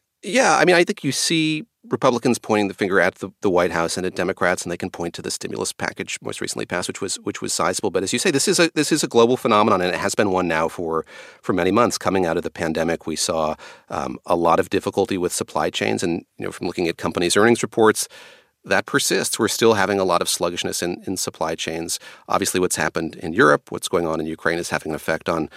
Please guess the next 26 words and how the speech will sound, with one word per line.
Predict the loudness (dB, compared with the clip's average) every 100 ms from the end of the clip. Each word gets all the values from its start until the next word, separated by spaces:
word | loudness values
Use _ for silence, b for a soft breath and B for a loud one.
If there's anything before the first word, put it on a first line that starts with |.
| B -4
uh, | -4
inflation | -2 -2 -2 -2 -2
around | -2 -2
the | 2
world. | 6 6 4 0 B B -4
Uh, | -2 -2 -6
there | -4 -2
were | -2
parts | 0 -2 0
of | 0
Asia | 0 0
that | -2
had | -4 -2
severe | -4 -6 -8 -6
covid | -4 -2
lockdowns | 0 -2 0 -4
that | -6 -8
continued | -6 -4 -4
till | -4
just | -6 -6 -6
a |
few | -8 -4
weeks | -4 -2 0
or |
months | 2 2 2
ago. | 4 6 6